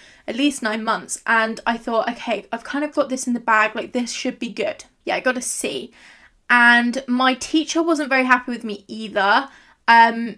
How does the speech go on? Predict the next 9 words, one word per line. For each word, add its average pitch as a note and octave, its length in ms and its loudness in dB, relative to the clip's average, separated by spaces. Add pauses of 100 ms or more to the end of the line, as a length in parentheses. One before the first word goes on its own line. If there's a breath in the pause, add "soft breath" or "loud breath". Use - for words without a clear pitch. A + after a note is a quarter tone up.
(120)
not C#4 320 2
because D4 380 -2
she B3+ 180 -4
was B3 240 -4
like, G#3+ 560 -2
"Oh, A#3 140 4
you've A#3 200 -4
done A3+ 240 -2
really A3 260 -4